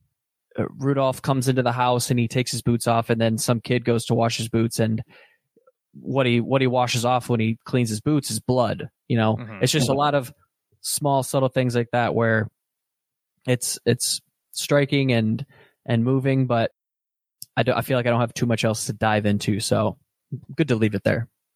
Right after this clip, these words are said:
Speaker 2: I guess the, the last thing I would say is that I kinda mentioned this when reviewing Killers of the Flower Moon, but they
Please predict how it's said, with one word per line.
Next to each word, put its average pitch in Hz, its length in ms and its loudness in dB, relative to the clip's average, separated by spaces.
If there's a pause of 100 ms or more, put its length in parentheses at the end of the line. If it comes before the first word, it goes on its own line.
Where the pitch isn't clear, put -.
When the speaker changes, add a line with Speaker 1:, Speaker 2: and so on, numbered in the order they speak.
(1080)
Speaker 2:
I 151 80 2
guess 156 360 -2
the, 143 200 -6
the 156 140 0
last 135 340 2
thing 127 140 0
I 113 160 4
would 113 200 -2
say 92 500 -2
is 101 180 -4
that 104 280 2 (800)
I 147 100 -2
kinda 170 200 -2
mentioned 151 280 0
this 139 220 -2
when 127 240 0
reviewing 117 320 0
Killers 120 360 0
of 120 60 -4
the 110 60 -6
Flower 113 360 0
Moon, 113 640 -2
but 110 360 0
they 110 400 2